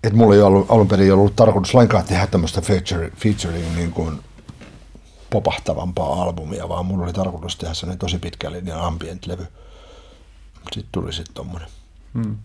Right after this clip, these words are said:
Speaker 2: Se on kyllä kiinnostava tapa tehdä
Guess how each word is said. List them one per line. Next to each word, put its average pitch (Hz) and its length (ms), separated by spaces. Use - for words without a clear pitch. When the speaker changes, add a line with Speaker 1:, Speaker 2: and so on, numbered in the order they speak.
Speaker 2:
Se - 80
on 107 60
kyllä 113 120
kiinnostava 101 520
tapa 95 200
tehdä 95 280